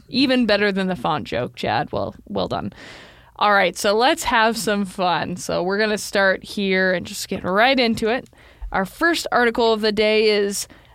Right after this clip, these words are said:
"Election Security on Georgia's Back Server." So a computer security expert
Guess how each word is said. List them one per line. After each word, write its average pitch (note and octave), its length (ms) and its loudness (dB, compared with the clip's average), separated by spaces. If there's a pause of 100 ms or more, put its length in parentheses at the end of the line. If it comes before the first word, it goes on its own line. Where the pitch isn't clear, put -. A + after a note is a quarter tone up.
(140)
"Election C#4+ 640 0
Security D#4+ 600 0
on G#3+ 220 0
Georgia's G#3+ 480 -2
Back C4 380 -2
Server." F3 560 -8 (460)
So G3+ 300 2
a - 160 0
computer D#4 500 0
security G3 480 -2
expert F#3 440 -4